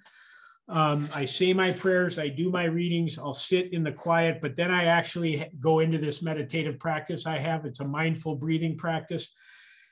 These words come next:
And it can go anywhere from typically between seven to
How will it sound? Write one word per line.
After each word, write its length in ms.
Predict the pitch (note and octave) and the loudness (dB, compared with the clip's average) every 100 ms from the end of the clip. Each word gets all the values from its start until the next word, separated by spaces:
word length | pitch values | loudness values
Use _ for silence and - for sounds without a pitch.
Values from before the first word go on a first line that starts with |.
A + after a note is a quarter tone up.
| _ _ _ - | _ _ _ 0
And 100 | F#3 | 4
it 160 | A#3 | 4
can 140 | C#4 B3+ | 4 6
go 220 | A3 A3 | 8 8
anywhere 480 | G#3 G3 F#3 F#3+ F#3 | 8 6 6 4 2
from 240 | - D3+ | -2 -6
typically 640 | - F3+ F3+ F3 F3+ F3 | -2 -2 -2 -4 -2 0
between 580 | D#3 D3+ - E3+ D#3+ D3 | 0 -4 -6 -4 -2 -2
seven 600 | B2 - - F3+ F#3+ F#3+ | -2 -2 0 0 2 0
to 80 | D#3+ | -2